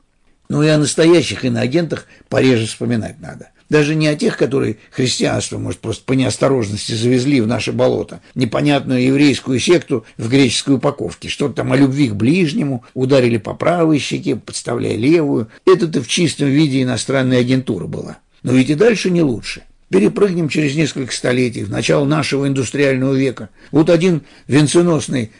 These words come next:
иноагент, и сам в Голландии плотницкому делу учился, и мастеров оттуда вывез. Другой, Холмогорский, из Германии планы научных лабораторий завёз. Куда ни ткни, всюду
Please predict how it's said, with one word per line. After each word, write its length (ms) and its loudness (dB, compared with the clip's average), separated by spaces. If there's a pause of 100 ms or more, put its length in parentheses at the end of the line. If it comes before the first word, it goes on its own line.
иноагент, 640 2
и 40 -10
сам 320 0
в 80 -2
Голландии 640 2 (220)
плотницкому 600 0
делу 300 -2
учился, 420 -6
и 120 -10
мастеров 640 -4
оттуда 380 -4
вывез. 420 -2 (160)
Другой, 500 2
Холмогорский, 920 0 (180)
из 200 2
Германии 540 2
планы 360 2
научных 540 -2
лабораторий 580 0
завёз. 560 -6
Куда 300 0
ни 140 2
ткни, 440 0
всюду 640 2